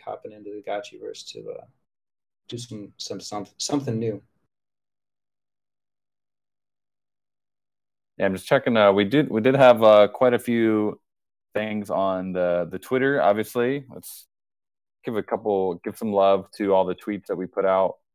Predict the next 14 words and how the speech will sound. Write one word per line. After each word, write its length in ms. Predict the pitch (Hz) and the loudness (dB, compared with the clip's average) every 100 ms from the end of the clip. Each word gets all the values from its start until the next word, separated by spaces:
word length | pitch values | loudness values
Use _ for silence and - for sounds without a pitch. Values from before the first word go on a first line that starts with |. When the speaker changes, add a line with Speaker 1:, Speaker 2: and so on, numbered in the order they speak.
| _ _ _ _ _ _ _ _ _ _ - | _ _ _ _ _ _ _ _ _ _ -10
Speaker 2:
It's, 240 | 92 _ | -10 _
uh, 420 | 87 85 82 82 - _ | -4 -2 -4 -6 -12 _
obviously 380 | - 127 123 123 | -2 -2 -2 0
a 80 | 101 | 0
crazy, 520 | - 117 117 104 104 | -2 -2 -2 -2 -6
crazy 340 | - 98 87 87 | -4 -4 -4 -6
week 320 | 87 85 - _ - | -6 -8 -12 _ -12
on 220 | 82 85 | -12 -8
Twitter 420 | - 104 107 104 | -4 -2 0 -2
and 400 | 78 82 82 80 - _ _ _ _ _ _ | -4 -8 -10 -14 -20 _ _ _ _ _ _
just 360 | - 92 - _ _ _ | -10 -10 -12 _ _ _
for 220 | 98 92 | -4 -4
the 80 | 87 | -4
protocol. 720 | 95 95 - 95 95 92 | -4 -4 0 2 2 0